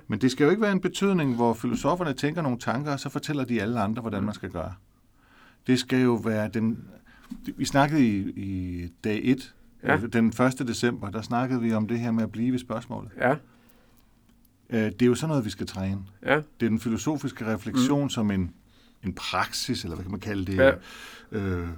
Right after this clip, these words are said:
Speaker 2: Men er der tid til det, Peter? Er der tid til at dvæle ved spørgsmålet? Altså, i vores højmoderne verden, du ved, altså, togene kan ikke køre hurtigt nok, bilerne kan ikke komme hurtigt nok fra A til B.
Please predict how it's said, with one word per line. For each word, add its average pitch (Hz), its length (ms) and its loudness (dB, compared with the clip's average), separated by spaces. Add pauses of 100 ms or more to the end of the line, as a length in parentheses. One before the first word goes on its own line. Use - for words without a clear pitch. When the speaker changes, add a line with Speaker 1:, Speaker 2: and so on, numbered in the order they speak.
(640)
Speaker 2:
Men 143 100 2
er 147 100 6
der 175 80 6
tid 254 320 6
til 123 180 2
det, - 180 0 (640)
Peter? 113 220 2
Er 156 100 6
der 175 80 6
tid 233 460 6
til - 160 0
at - 260 0
dvæle 117 240 8
ved 113 80 -4
spørgsmålet? 117 580 0 (480)
Altså, 135 180 4
i 135 140 2
vores 165 460 6
højmoderne 170 720 6
verden, 143 240 8
du 147 60 6
ved, 175 180 4
altså, 131 260 2 (320)
togene 214 320 10
kan 185 140 4
ikke 190 120 4
køre 170 220 8
hurtigt 170 300 6
nok, 135 180 6
bilerne 180 340 4
kan 160 120 2
ikke 175 80 2
komme 131 180 -2
hurtigt 160 200 2
nok 160 100 2
fra - 100 0
A 110 100 2
til - 100 -6
B. - 120 -2